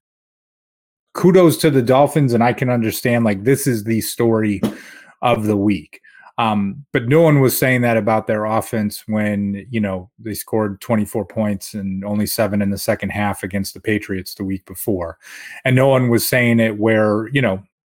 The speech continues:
tough fought game, but a, a close win that could have gone either way against, uh,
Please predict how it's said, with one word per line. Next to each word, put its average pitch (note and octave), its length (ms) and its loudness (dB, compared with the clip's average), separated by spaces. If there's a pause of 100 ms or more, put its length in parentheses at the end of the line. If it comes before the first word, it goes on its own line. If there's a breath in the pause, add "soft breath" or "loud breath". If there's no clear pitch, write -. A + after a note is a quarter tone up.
(300)
tough - 200 0
fought A#2 380 0
game, A#2 380 2
but G#2+ 100 2
a, G#2+ 240 0
a G2+ 200 -4 (100)
close C3 320 0
win B2 260 2
that A#2+ 140 -4
could A#2+ 120 0
have G#2+ 140 -2
gone A2+ 280 0
either A#2 280 0
way A2+ 300 2
against, G#2+ 440 -4
uh, G#2 380 -4